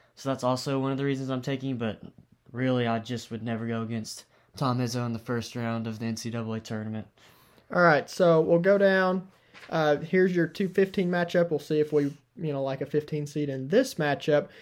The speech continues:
Speaker 2: Marquette versus the Vermont Catamount, Vermont Catamounts. Whatever a catamount is. I think it's a cougar or something.
Speaker 1: Yeah. Um,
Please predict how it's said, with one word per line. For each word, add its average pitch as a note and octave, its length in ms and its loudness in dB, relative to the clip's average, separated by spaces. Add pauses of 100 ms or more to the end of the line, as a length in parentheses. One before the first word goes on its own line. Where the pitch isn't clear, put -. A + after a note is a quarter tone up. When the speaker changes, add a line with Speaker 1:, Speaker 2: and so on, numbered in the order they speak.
(200)
Speaker 2:
Marquette G#3 600 4
versus E3 480 0 (200)
the D#3+ 80 0
Vermont E3+ 440 4 (300)
Catamount, F3 500 2 (180)
Vermont G3 560 4
Catamounts. C#3+ 1300 -2 (400)
Whatever F#3+ 300 6
a E3+ 40 6
catamount D3+ 580 -2
is. C#3 200 0
I C#3+ 60 4
think F3 140 4
it's D3 100 -2
a C3 60 -4 (360)
cougar D#3+ 400 0
or E3 60 -2
something. E3+ 420 -8 (160)
Speaker 1:
Yeah. A2 260 -6 (220)
Um, C3 540 -4